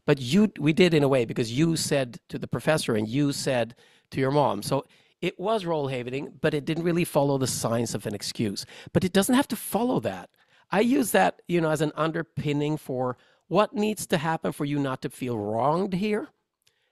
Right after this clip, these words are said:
And to understand that the professor is an asshole, and if you had been calm, that would have been fine.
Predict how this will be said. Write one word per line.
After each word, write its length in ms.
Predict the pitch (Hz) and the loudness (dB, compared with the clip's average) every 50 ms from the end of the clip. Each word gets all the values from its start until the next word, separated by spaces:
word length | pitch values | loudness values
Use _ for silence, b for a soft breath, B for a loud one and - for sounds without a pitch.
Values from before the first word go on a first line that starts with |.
| _ _ _ _ | _ _ _ _
And 300 | - 165 165 165 156 147 - _ _ | -2 0 0 0 0 -2 -8 _ _
to 140 | - 170 156 | -6 -4 -2
understand 600 | 156 147 147 156 147 - - - 170 196 220 320 | 0 0 0 -2 -4 -4 -4 -2 0 0 0 -2
that 100 | - 190 | -2 -6
the 60 | - | -6
professor 460 | - - 170 151 - 156 147 - - 147 | -4 -4 -4 -2 0 -2 -2 0 -2 -4
is 140 | 131 - | -4 -4
an 80 | 135 127 | -4 -4
asshole, 460 | 123 123 120 117 - 127 120 120 123 - | -4 -6 -8 -6 -6 -6 -6 -6 -6 -4
and 160 | 123 120 123 | -4 -4 -4
if 160 | - 107 123 | -4 -2 -2
you 100 | 139 151 | 0 0
had 140 | 165 156 123 | 0 0 0
been 160 | 156 131 131 | -4 -4 -4
calm, 320 | - - 127 127 131 127 | -4 -4 -2 -2 -2 -2
that 160 | 123 127 127 127 | -2 -4 -4 -2
would 80 | 120 | -4
have 80 | 117 110 | -4 -4
been 140 | 120 110 107 | -6 -8 -8
fine. 580 | - - - 220 220 180 110 113 127 147 190 | -10 -4 0 0 2 2 2 0 -2 -4 -4